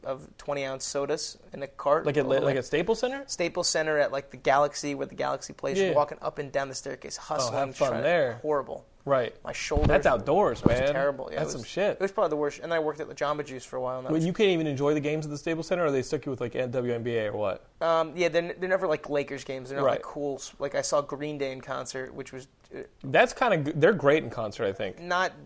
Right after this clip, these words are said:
Speaker 2: Not when you have to fucking slurp up, <laughs> like, like,
Speaker 1: Maybe
Speaker 2: like,
Speaker 1: in middle
Speaker 2: hoof.
Speaker 1: school, they
Speaker 2: Not
Speaker 1: were
Speaker 2: when you have to
Speaker 1: cool.
Speaker 2: hoof shit up and down. They have, they put on a good show still.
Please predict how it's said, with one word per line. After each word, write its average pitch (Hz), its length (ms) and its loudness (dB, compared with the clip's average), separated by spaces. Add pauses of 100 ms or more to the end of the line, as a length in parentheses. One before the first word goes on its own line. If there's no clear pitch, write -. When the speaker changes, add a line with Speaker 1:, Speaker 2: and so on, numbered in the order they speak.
(140)
Speaker 2:
Not 170 200 8
when 180 100 6
you 160 80 4
have 170 120 6
to 143 100 -2
fucking 143 480 2
slurp 170 440 2
up, 160 220 6
<laughs> - 60 -10
like, 139 240 8
like, - 0 - (720)
Speaker 1:
Maybe 151 140 4
Speaker 2:
like, 143 100 8
Speaker 1:
in 98 100 4
middle 233 140 12
Speaker 2:
hoof. 226 80 8
Speaker 1:
school, 160 320 0
they 151 80 6
Speaker 2:
Not 170 80 10
Speaker 1:
were 202 80 10
Speaker 2:
when 220 80 8
you 196 60 8
have 143 120 8
to 143 80 6
Speaker 1:
cool. 185 220 8
Speaker 2:
hoof - 80 -2
shit 170 200 4
up 170 200 8
and 151 120 2
down. 170 340 4
They 196 120 4
have, 277 160 6
they 294 120 2
put 277 120 0
on 185 140 4
a 143 40 -2
good 170 220 -2
show 143 220 2
still. 110 360 -8